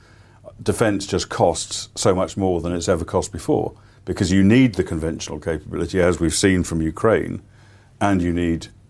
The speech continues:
the more, more modern technology as well. You need them both working together. And I'm not saying that the drones and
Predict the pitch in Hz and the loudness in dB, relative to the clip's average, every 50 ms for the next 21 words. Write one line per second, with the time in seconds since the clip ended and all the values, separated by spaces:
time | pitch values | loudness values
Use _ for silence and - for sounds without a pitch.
0 | _ - - 92 87 82 82 80 78 - - 85 85 82 85 - - 87 87 87 | _ -6 0 0 2 2 0 -2 -4 -4 -2 0 0 0 -2 -2 -4 -2 -2 0
1 | 80 78 80 - 82 87 87 80 82 80 78 78 - 85 - - 82 82 80 78 | -2 -2 -4 -2 0 0 0 2 0 -2 -2 -2 -2 -2 0 0 0 0 0 0
2 | 71 78 80 78 76 85 92 85 82 82 82 90 95 92 80 - 82 82 78 95 | 0 -2 -2 0 0 2 2 4 4 4 2 2 2 2 2 0 0 2 2 2
3 | 90 87 80 78 - - 90 87 87 85 78 - 85 82 73 - 76 76 92 92 | 2 2 0 -2 -4 -4 0 2 2 2 0 -2 -6 -8 -8 -6 -2 0 2 2
4 | 82 76 76 - - 98 104 104 107 117 120 120 - - - 107 98 98 92 90 | 2 0 -2 0 2 2 4 4 4 4 4 2 0 2 2 4 4 4 2 0
5 | 98 64 - 87 82 101 98 95 95 90 90 85 78 85 87 - - 90 90 87 | 0 -2 -2 0 2 4 4 4 4 2 2 0 -2 -4 -4 -4 -2 -2 -2 0
6 | 82 78 73 | -2 -2 -4